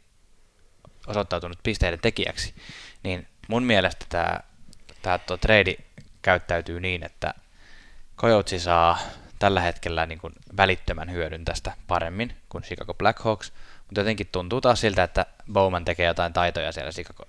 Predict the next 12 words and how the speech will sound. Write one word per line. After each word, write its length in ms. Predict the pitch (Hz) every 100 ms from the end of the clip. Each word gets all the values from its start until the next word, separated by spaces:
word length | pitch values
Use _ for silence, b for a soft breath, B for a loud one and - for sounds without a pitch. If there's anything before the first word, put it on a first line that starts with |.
| -
Chicagossa, 460 | - 87 85 - -
ja 80 | - - B B B
musta, 220 | 98 -
mulla 240 | 98 95 113
on 20 |
jotenkin 160 | 135 101
semmoinen 200 | 98 92
fiilis, 260 | 92 85 82
että 200 | - - -
Berliinistä 600 | - 90 85 80 80 - -
ja, 140 | - - B B B B -
tota, 240 | 87 80